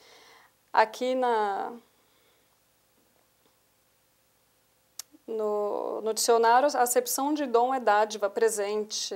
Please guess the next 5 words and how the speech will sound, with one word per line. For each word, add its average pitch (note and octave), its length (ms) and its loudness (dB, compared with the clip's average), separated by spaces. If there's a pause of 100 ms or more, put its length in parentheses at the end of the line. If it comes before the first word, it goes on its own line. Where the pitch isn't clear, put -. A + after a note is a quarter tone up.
né? G3+ 340 -4
Algo, G#3 520 -2 (2500)
alguma G#3 360 -2
dádiva G#3 580 0
concebida, G#3 920 -4